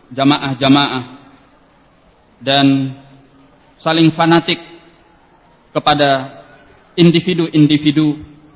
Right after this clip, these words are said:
yang ditegakkan sikap loyalitas dan permusuhan di atasnya, maka inilah yang disebut dengan hizbiyah, yaitu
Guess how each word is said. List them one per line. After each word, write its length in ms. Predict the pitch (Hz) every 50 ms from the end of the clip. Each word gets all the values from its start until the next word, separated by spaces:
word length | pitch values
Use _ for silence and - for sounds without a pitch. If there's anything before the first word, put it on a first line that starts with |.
| - - - - _ _ _ _ -
yang 240 | 135 147 160 165 165
ditegakkan 640 | 165 165 - 175 160 180 196 - - - 180 165
sikap 320 | 165 - 190 - 180 165 -
loyalitas 640 | 165 165 160 165 160 160 165 160 - 180 170 - -
dan 240 | 151 165 156 151
permusuhan 560 | 156 156 151 160 165 160 - 175 170 165 160 151
di 80 | 147
atasnya, 840 | 151 160 160 - 190 180 - - 165 156 147 139 139 - - - - - _ _ _ _ _ _ _ _ _ _ _ _ _ _ _ _ _ _ _ _ _ _ _ _ _ _ _ _ _ _ _ _ _ _ _ _ _ _ -
maka 240 | 165 170 165 208 196
inilah 320 | 208 208 226 214 208 196
yang 160 | 190 185 180
disebut 400 | 170 165 156 - 175 180 185 165
dengan 480 | 151 156 156 160 160 165 160 160 165 - - - _ _ _ -
hizbiyah, 480 | 170 165 139 151 160 180 160 143 131 120 - - - - - - - _ _ _ _ _ _ _ _ _ _ _ _ _ _ _ _ _ _ _ - _ _ _ _ _ _ _ _ _ _ _ _ _ _ _ _ _ _ _
yaitu 320 | - 147 165 180 175 -